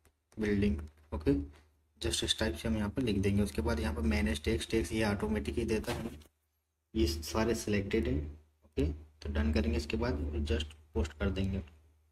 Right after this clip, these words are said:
ओके दोस्तों, और यहाँ पर दे रहा है ऑप्शन find great photography, find people। ओके दोस्तों, आप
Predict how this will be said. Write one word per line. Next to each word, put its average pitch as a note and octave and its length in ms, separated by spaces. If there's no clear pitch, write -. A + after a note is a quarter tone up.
ओके - 160
दोस्तों, A#2 360
और A2 140
यहाँ A2+ 180
पर A#2+ 120
दे A2+ 160
रहा A#2 120
है A#2+ 60
ऑप्शन D2+ 420
find - 240
great A2+ 240
photography, G2+ 520
find - 240
people। G2 280
ओके G#2+ 180
दोस्तों, A2+ 280
आप - 100